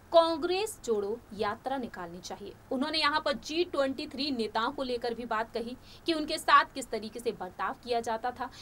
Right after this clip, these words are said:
उन्होंने यहाँ पर अपनी, अ, शिकायतों को इन पन्नों में लिखा, लेकिन आपको बता दें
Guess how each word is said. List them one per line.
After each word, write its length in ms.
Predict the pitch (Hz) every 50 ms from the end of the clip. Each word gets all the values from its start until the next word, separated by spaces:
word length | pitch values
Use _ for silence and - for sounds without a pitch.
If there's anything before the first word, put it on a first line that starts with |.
| - - - -
उन्होंने 260 | 302 311 370 392 415
यहाँ 260 | 403 403 381 370 403 392 403
पर 120 | 381 359
अपनी, 340 | 349 349 - 349 359 370 370 -
अ, 320 | 269 262 262 262 262 277 285
शिकायतों 680 | 285 - - - 302 302 - 285 269 277 - - 381 392
को 160 | 381 285 - - - - -
इन 120 | 277 302 302
पन्नों 380 | - - 311 285 285 311 349
में 120 | 359 339 269
लिखा, 280 | 202 190 - - - - - - - - - - -
लेकिन 320 | 240 233 233 233 247 226
आपको 240 | 220 214 - - 220
बता 260 | 208 190 - 214 214
दें 140 | 220 190